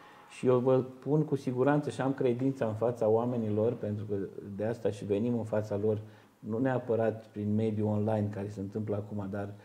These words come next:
faptic o facem prin campania electorală, uh, care am, uh, care am avut-o și care o, o mai continua până pe data de patru, cinci, uh, decembrie. Vă, vă întreb cu siguranță, oare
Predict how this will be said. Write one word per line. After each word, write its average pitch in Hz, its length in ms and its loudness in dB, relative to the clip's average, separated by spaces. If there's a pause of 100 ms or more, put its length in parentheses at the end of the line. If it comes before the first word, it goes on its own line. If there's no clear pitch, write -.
(340)
faptic 117 880 2
o 104 40 -4
facem 110 440 0
prin 101 300 -6
campania 104 440 -4
electorală, 104 720 -2 (600)
uh, 123 100 -10 (160)
care 101 240 0
am, 98 180 -2
uh, 98 60 -2 (160)
care 98 200 -2
am 101 120 -2
avut-o 107 280 -2
și 107 80 -4
care 107 200 2
o, 107 80 4
o 98 80 2 (420)
mai - 160 -8
continua 104 460 -2
până 110 240 -4 (100)
pe 104 60 -2
data 107 340 0
de 98 120 -4 (120)
patru, 104 300 -2 (120)
cinci, 104 420 -4
uh, 98 460 -4 (100)
decembrie. 101 720 0 (440)
Vă, 120 320 6 (100)
vă 117 100 6
întreb 131 280 6
cu 139 100 -6
siguranță, 127 580 -2
oare 110 340 4